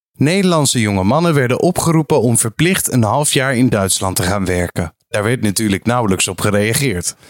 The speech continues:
Hierdoor gingen de Duitsers in negentien drieënveertig over op de totale arbeidsinzet. Mannen tussen de zeventien en veertig jaar konden worden opgepakt bij razzia's of uitkamacties.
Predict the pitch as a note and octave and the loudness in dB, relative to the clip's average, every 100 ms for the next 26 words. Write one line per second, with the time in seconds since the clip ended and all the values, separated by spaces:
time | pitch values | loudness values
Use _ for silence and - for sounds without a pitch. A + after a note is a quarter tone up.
0 | - - F#3+ F#3 F#3 F3+ C#3+ A2 F#2+ A#2 | -6 0 2 2 2 2 2 2 0 0
1 | B2+ C3+ C#3+ C#3 - A2+ A2 A2 - G2+ | 0 0 0 0 0 2 0 0 -2 0
2 | F#2 A#2 D#3 B2+ A#2 A2 B2 - - D3+ | 0 2 2 2 0 0 -2 -2 0 2
3 | D#3 D#3 D3 B2 - G2 - G2 - B2 | 2 -2 0 -2 -2 -4 -2 -2 0 0
4 | C3+ C3 A2+ G2+ F#2 F2 - F2+ F#2 F2 | 0 0 0 0 0 0 -2 -2 0 -2
5 | - - _ _ _ _ A2 C3 F3 F#3 | -4 -12 _ _ _ _ 0 2 2 0
6 | - C3+ A#2+ G2+ A2 D3+ F3 C#3+ E3 D#3+ | 0 -2 0 0 2 2 2 0 0 2
7 | G#2 G2+ D3 E3+ F#3+ - C3 A2 A#2 C3 | 2 0 0 0 -2 0 0 0 -2 0
8 | A2 G2+ F#2+ G2 D3+ D#3+ C#3+ A#2+ B2+ - | 2 2 0 2 0 0 -2 -2 -4 -2
9 | G2+ F#2+ G2 B2 C#3 A2 A2 - - D3 | 0 0 0 0 0 0 0 -2 -2 -2
10 | - A#2 G2 - G2 F2 G2 - G2 E2+ | 0 -2 -2 -2 -2 -2 -4 -2 -2 -2
11 | - | -4